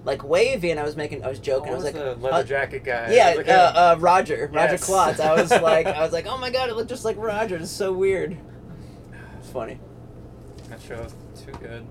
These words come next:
Speaker 1: Oh, it's
Speaker 2: I mean,
Speaker 1: great.
Speaker 2: I, I don't, I don't know if I could watch it now in the same.
Speaker 1: Oh, I don't know. I'm
Speaker 2: Uh,
Speaker 1: sure
Speaker 2: I
Speaker 1: it's
Speaker 2: did try to revisit Angry Beavers, and I wouldn't recommend going
Speaker 1: I,
Speaker 2: back.
Speaker 1: yeah, I, I remember that one just a little bit.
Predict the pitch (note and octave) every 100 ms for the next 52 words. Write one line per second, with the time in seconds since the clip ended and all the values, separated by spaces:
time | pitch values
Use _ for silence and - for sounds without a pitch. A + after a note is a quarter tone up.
0 | - C#3 C#3 C3 A#2+ A2+ A#2 A#2+ - F#3
1 | B3 - - D3+ C#3 - G3+ G3 F3+ E3
2 | C#3 C3 B2+ B2+ A#2 B2 C3+ C#3 C3 C#3+
3 | C3+ C3+ C3 - B2+ B2+ A#2 A2 F#2 C#2+
4 | D2 - - - D3 D#3 G3+ G3+ G3 E3+
5 | E3 D#3+ D#3+ C#3+ C3 C3 B2+ C3+ C3 D3
6 | B2 A#2+ A#2+ B2+ B2 B2 B2 B2 A#2+ A#2+
7 | A#2+ A#2+ A#3 D4+ D4 C4 C4 A3 G3+ G#3
8 | F#3+ D#3+ F#3+ G3 F#3+ E3 D3 C#3+ B2+ -
9 | C3 B2 C#3+ G#2+ F#2 F2